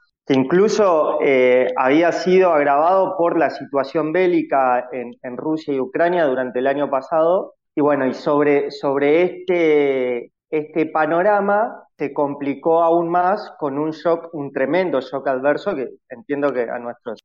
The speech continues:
hermanos uruguayos también lo está afectando, que, que es la sequía. Eh, que en términos económicos a la Argentina impactó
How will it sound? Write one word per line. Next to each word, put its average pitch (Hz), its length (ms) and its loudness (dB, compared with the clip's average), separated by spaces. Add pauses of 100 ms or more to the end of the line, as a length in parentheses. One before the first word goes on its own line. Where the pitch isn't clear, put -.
(140)
hermanos 135 460 2
uruguayos 139 420 4
también 135 280 0
lo 131 60 2
está 135 180 -2
afectando, 147 560 0
que, 117 340 -4
que 127 120 -2
es 120 100 -6
la 123 160 0
sequía. 117 600 -6 (300)
Eh, 131 500 2
que 135 680 2
en 143 220 -2
términos 202 540 0
económicos 202 800 0
a 165 60 -4
la 151 100 0
Argentina 151 540 -6
impactó 196 760 -2